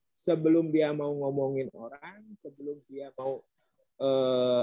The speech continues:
apa, berprasangka buruk, ya, fitnah orang, ya, termasuk rasa angkuh, rasa sombong, orang takwa itu langsung bersegera, ya, eh, dia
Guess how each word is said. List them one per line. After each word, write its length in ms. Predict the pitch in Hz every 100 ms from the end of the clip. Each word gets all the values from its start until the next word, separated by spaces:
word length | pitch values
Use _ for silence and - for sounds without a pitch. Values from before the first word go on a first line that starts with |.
| -
apa, 320 | 143 - 165
berprasangka 800 | 156 143 - 127 - 127 123 120
buruk, 400 | 113 113 160 - _ _ _ _ -
ya, 160 | 139 151 _
fitnah 400 | 139 - 135 131 110
orang, 460 | 104 139 202 247 - _ _ _ _ _
ya, 300 | 123 147 185 - _ _
termasuk 560 | 147 147 143 151 143
rasa 460 | 143 135 - - -
angkuh, 480 | 123 120 120 147 226
rasa 340 | 202 160 - 135
sombong, 720 | - 120 110 120 196 294 302 _ _ _ -
orang 260 | 147 151 156
takwa 340 | 156 156 165
itu 240 | 160 175 202
langsung 380 | 180 185 196 180
bersegera, 560 | 170 - 175 180 147 - _ _ _ _ _ _ _ _ _ -
ya, 260 | 107 143 170 _ _ _ _ -
eh, 300 | 127 127 127
dia 380 | 131 156 180